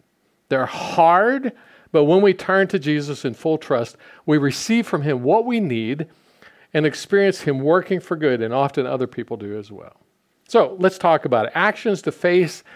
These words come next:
and live with loss right side up. First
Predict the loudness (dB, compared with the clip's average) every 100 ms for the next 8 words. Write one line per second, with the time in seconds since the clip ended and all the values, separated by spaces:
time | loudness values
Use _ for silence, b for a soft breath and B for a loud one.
0 | B B -2 2 4 4 4 0 2 0
1 | 0 -2 -8 -20 _ b b b _ 0
2 | 0 0 0 0 0 -6 _ _ B B
3 | _ 2 4